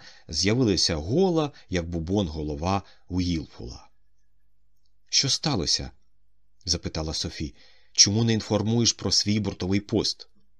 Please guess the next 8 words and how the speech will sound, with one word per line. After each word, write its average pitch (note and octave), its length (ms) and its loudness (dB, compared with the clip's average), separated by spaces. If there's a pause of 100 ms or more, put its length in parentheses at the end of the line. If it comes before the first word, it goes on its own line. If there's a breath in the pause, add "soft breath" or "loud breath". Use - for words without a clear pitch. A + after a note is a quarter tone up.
(320)
"Нічого G2 640 4
не F2+ 100 2
сталося". B2 680 2 (1160)
"А - 80 -6
потвори?" C3 720 2 (1080)
"Потвори?" D3 680 0 (600)
перепитав D#2 500 -6
юнак. D2 480 -10